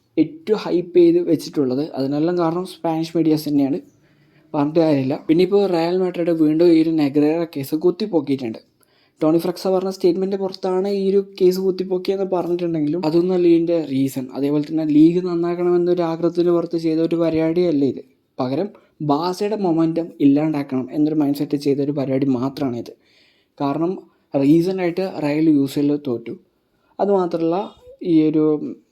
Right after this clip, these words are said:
മാഡ്രിഡ് ഡെർബിയിലാണെങ്കിൽ സമനില നേടി. അപ്പോൾ ബാസ ആണെങ്കിൽ അത്യാവശ്യം നല്ലൊരു മൊമെന്റത്തിൽ, അപ്പോൾ ആ ഒരു മൊമെന്റം ഇല്ലാണ്ടാക്കണം, ഒരു ബ്ലാക്ക് മാർക്ക് ബാസ കൊടുക്കണം, ഇത്രയും അവർ ആഗ്രഹിക്കുന്നുണ്ട്. അതുകൊണ്ട് ചെയ്തൊരു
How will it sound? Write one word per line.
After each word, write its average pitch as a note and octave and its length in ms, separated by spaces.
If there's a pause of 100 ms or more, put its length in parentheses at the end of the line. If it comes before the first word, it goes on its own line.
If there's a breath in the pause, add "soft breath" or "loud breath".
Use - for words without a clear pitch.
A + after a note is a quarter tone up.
(140)
മാഡ്രിഡ് D#3 340
ഡെർബിയിലാണെങ്കിൽ D3 640 (180)
സമനില C#3 460
നേടി. B2+ 260 (800)
അപ്പോൾ F3 160 (100)
ബാസ F3+ 320
ആണെങ്കിൽ E3+ 240
അത്യാവശ്യം D#3+ 340
നല്ലൊരു D3 280
മൊമെന്റത്തിൽ, C3 460 (640 soft breath)
അപ്പോൾ E3+ 180
ആ F3+ 80
ഒരു F3+ 160
മൊമെന്റം D3+ 320
ഇല്ലാണ്ടാക്കണം, C#3 520 (800)
ഒരു E3 80 (120)
ബ്ലാക്ക് D3 340
മാർക്ക് D3 260 (160)
ബാസ C3+ 300
കൊടുക്കണം, C3+ 280 (540)
ഇത്രയും G3 280
അവർ D#3+ 100 (100)
ആഗ്രഹിക്കുന്നുണ്ട്. C3+ 500 (420)
അതുകൊണ്ട് D#3+ 420
ചെയ്തൊരു D3+ 320